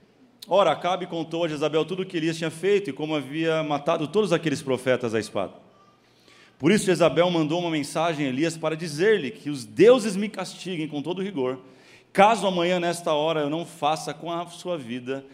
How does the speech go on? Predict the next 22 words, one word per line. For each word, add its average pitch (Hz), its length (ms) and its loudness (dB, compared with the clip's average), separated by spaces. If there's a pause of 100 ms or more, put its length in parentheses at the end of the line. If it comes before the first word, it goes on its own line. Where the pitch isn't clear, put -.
(200)
o 113 80 -14
que 165 180 -6
você 160 280 -4
fez 110 400 -8
com 127 340 -8 (260)
a 127 80 -8
deles. 143 520 4
Preste - 280 -12
atenção. 180 440 -8 (500)
Pra 147 80 -8
você 170 240 -2
que 220 120 -6
não 196 140 -4
está 170 200 -8
acostumado 147 460 -6
com, 139 440 -10
com 131 60 -12
esse - 160 -16
texto, 135 260 -4
com 139 80 -10
essa 131 180 -10
história, 113 400 -6